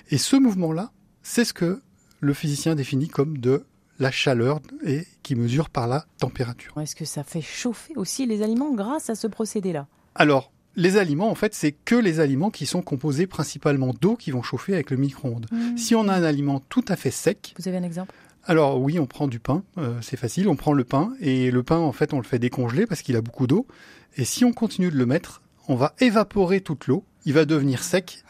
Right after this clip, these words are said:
Speaker 1: et là, il va devenir tout dur et immangeable.
Speaker 2: Mmh.
Speaker 1: Et donc là, euh, c'est parce qu'il y aura plus d'eau. Par contre, à un bout d'un moment, il va presque plus chauffer. En fait, ce, ce champ électromagnétique, il va principalement agir sur l'eau et un petit peu sur certains lipides, donc certains gras.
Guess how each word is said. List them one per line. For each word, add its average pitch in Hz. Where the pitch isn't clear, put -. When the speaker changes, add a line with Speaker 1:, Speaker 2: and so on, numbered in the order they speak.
Speaker 1:
et 147
là, 170
il 180
va 131
devenir 131
tout 226
dur 165
et 151
immangeable. 127
Speaker 2:
Mmh. -
Speaker 1:
Et 143
donc 135
là, 185
euh, 123
c'est 151
parce 139
qu'il 196
y 170
aura 139
plus -
d'eau. 165
Par 147
contre, 196
à -
un 151
bout 139
d'un 139
moment, 147
il 170
va 131
presque -
plus -
chauffer. -
En 147
fait, 208
ce, -
ce 156
champ 190
électromagnétique, 165
il 156
va 147
principalement 165
agir 139
sur -
l'eau 156
et 175
un 190
petit -
peu 190
sur 180
certains 165
lipides, 139
donc 120
certains 131
gras. 123